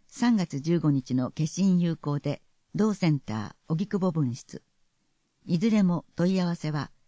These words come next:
シルバー人材センター、荻窪分室。郵便番号、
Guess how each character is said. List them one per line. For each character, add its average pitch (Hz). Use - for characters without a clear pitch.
シ -
ル 220
バ 208
ー -
人 190
材 190
セ 175
ン 156
タ 117
ー、 -
荻 165
窪 196
分 151
室。 -
郵 214
便 202
番 185
号、 131